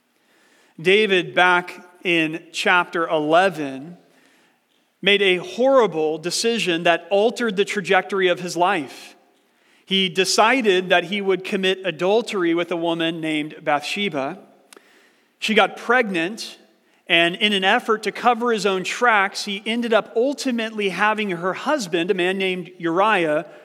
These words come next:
murdered. So now he's an adulterer and he's a murderer. In chapter twelve, the prophet Nathan was sent to confront King David and to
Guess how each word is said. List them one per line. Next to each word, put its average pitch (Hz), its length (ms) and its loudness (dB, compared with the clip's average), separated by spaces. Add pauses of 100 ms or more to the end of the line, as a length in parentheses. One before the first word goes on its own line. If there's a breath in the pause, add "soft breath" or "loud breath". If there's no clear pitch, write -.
(180 loud breath)
murdered. 147 500 -4 (920 soft breath)
So - 120 -10
now 180 180 2
he's 196 120 -2
an 175 100 -4
adulterer 156 800 -2
and 165 160 -4
he's 156 400 -4 (160)
a 160 60 -4
murderer. 151 640 -2 (720 loud breath)
In 180 120 4
chapter 214 360 0
twelve, 220 480 2
the 190 80 -4
prophet 208 400 0
Nathan 208 520 -2
was 196 220 0
sent 233 220 -6
to 220 80 -6
confront 277 500 -4
King 214 220 -4
David 165 320 2
and 165 160 -4
to 185 180 -2